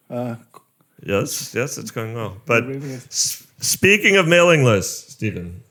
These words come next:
Speaker 1: Yes.
Speaker 2: I wanted to give a shout out to our friend Giuseppe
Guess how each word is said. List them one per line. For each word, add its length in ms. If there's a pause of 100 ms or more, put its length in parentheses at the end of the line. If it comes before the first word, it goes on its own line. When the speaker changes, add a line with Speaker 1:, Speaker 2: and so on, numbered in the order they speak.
(200)
Speaker 1:
Yes. 240
Speaker 2:
I 240
wanted 360
to 200
give 180
a 80
shout 320
out 340
to 460
our 220
friend 340
Giuseppe 580